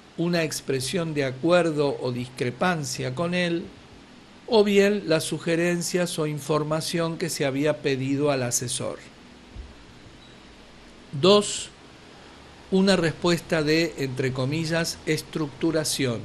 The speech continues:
El asesor podía explicar su propio rol o bien el funcionamiento de la terapia. Tres, un pedido de aclaración.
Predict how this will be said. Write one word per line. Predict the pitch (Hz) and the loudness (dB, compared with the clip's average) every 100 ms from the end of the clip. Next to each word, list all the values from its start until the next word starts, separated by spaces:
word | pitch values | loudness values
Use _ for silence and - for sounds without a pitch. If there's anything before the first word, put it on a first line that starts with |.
| 113 - - - - - - - - - - - - - | -12 -16 -20 -20 -20 -20 -20 -20 -20 -20 -20 -20 -20 -2
El | 147 | 2
asesor | 139 135 143 - 170 160 | 2 2 0 4 4 4
podía | - 156 147 160 147 | 2 2 4 4 2
explicar | - - 131 127 165 160 | 0 -6 -6 -2 -2 -2
su | - 127 | -4 -6
propio | - 175 180 180 185 | 0 0 2 0 0
rol | 190 202 190 196 - - - - - | 2 4 4 0 -6 -18 -20 -12 4
o | 160 | 4
bien | 156 170 170 | 6 2 0
el | 175 | -4
funcionamiento | - 143 131 143 131 135 139 135 139 | -6 -6 -4 -4 -4 -4 -6 -4 -2
de | 127 | 0
la | 117 117 | 0 0
terapia. | 110 104 95 90 - - - - - - - - - - - - - - - - - - - - - | -2 -2 -2 -4 -8 -10 -18 -20 -20 -20 -20 -20 -20 -20 -20 -20 -20 -20 -20 -20 -20 -20 -20 -10 2
Tres, | 190 151 123 - - - - - - - | 4 4 2 -2 -4 -8 -16 -20 -14 0
un | 202 202 | 2 2
pedido | 214 185 196 214 226 214 - - | 4 4 4 2 2 0 -4 -6
de | 151 156 | 0 2
aclaración. | 156 156 156 151 151 - 180 139 | 0 0 0 0 0 0 0 0